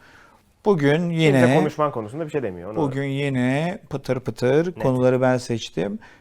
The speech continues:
Speaker 1: Bu nedenle geçen hafta uyguladığım taktiği yine uyguluyorum.
Speaker 2: Konuşmuyorsun.
Speaker 1: Konuları seçtim. Zaten programın yükünü çekiyorum.
Speaker 2: Peki.
Speaker 1: O yüzden konuşmuyorum, evet.
Speaker 2: Edinson Cavani transfer sürecimde futbolu bırakıp dağlara yerleşmeyi bile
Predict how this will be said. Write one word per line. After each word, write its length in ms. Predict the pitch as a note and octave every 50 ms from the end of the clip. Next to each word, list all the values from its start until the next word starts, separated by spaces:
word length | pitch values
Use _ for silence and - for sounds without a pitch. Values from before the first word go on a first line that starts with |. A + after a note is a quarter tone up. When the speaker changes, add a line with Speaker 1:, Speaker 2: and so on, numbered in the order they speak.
| _ _ _ -
Speaker 1:
Bu 120 | E3+ F3
nedenle 400 | F3 D#3+ C#3+ C#3+ C#3 C3+ D3 E3+
geçen 300 | D#3+ D3+ C#3+ - - D3+
hafta 240 | D3 C#3 B2+ - C#3+
uyguladığım 420 | C3+ B2+ C3 C3 B2+ B2 C3+ D3 C3
taktiği 480 | - C3 B2+ A#2 - - C3 B2 A#2+ B2
yine 120 | C#3 D3+ E3
uyguluyorum. 560 | D#3+ D#3+ D#3+ E3+ E3+ E3 E3+ E3+ F3 F#3 F#3
Speaker 2:
Konuşmuyorsun. 420 | - C#3 A#2 - - - F#2+ -
Speaker 1:
Konuları 380 | - E3+ D#3+ D3+ D3+ D3 D3+ D3
seçtim. 480 | - - C#3+ C3+ - - - F3 F#3
Zaten 300 | D#3+ D#3 D3 B2+ C3 B2+
programın 380 | A#2+ C3+ C3 B2+ A#2+ C3 B2+ B2+
yükünü 320 | B2 B2+ B2 - D3+ D#3 D3+
çekiyorum. 500 | - D3+ C#3+ - D#3+ E3 E3 F3+ F3 F3+ -
Speaker 2:
Peki. 160 | - - - - _ _
Speaker 1:
O 120 | - - C#3+
yüzden 200 | B2+ A#2 C#3 C#3+
konuşmuyorum, 480 | - B2+ A#2 A2 - - B2+ A#2 B2 B2
evet. 100 | - - - _ _ _ _ _ _ _ _ _ _ _ -
Speaker 2:
Edinson 400 | - F#3 F#3+ F3 D3+ D3+ C#3+ C3+
Cavani 300 | - D3+ C3 A2+ G#2 G#2+
transfer 400 | G2+ - D3+ D3 C#3+ - D#3 D3
sürecimde 500 | B2+ - B2+ A2 G2+ F#2+ G2 G#2 B2 D#3
futbolu 420 | D#3 - E3+ D#3 - - G#2+ G#2 A2+
bırakıp 380 | C3+ A2 G#2 - D3 B2+ G#2
dağlara 360 | B2+ C3+ C3+ B2 G#2 A2 C3 C3+
yerleşmeyi 560 | B2+ A#2+ A#2 A2 G#2+ G2+ - F2+ F2 F2 A2
bile 380 | C#3 A2+ G#2 G#2+ B2+ D3+ -